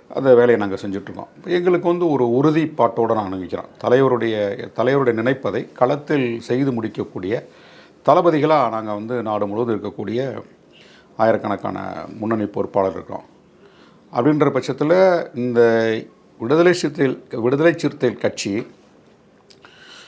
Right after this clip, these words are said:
அடுத்தடுத்த தலைமுறைக்கு கொண்டு போய் சேர்க்கக்கூடிய அந்த கடமையும் பொறுப்பும் வந்து எங்களுக்கெல்லாம் இருக்கு. ஒரு கூட்டு முயற்சி, ஒரு கூட்டு முயற்சி தான். இது எங்க காலத்திலேயே எங்களுடைய அதிகாரத்துக்காக மட்டுமே உருவாக்கப்பட்ட கட்சி அல்ல.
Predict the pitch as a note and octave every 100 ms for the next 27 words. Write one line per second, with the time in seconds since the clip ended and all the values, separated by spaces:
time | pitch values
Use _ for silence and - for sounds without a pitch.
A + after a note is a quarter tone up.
0 | - _ _ - F3 G#3 G3 F#3+ F3 D3+
1 | D3 C#3+ E3+ E3 D3+ C#3+ F#3 C3+ B2 B2+
2 | A#2 - B2+ C3+ A#2+ A#2 A2 A2 G#2 G2
3 | - G#2 G#2 - C3+ E3 E3+ D3 A#2 A#2
4 | C3+ A2 A2 C3 G#2 G2+ G#2 A2+ G2 A#2+
5 | A2+ A2+ C3 - G#3+ G3 D3 A2+ - -
6 | - - - _ - A#2 D3+ D3+ B2+ G2+
7 | - - - - _ - - - - -
8 | B2+ C3 E3+ E3 E3+ E3 E3 D#3+ E3+ D#3
9 | C#3+ D3+ D3 C3 D3 E3 D#3+ D3+ C#3+ C#3+
10 | B2+ B2+ - C3+ C#3 B2+ A2+ A2 B2 A2+
11 | G#2 G#2 - B2 G2 F#2+ F#2+ - - C3
12 | - G2+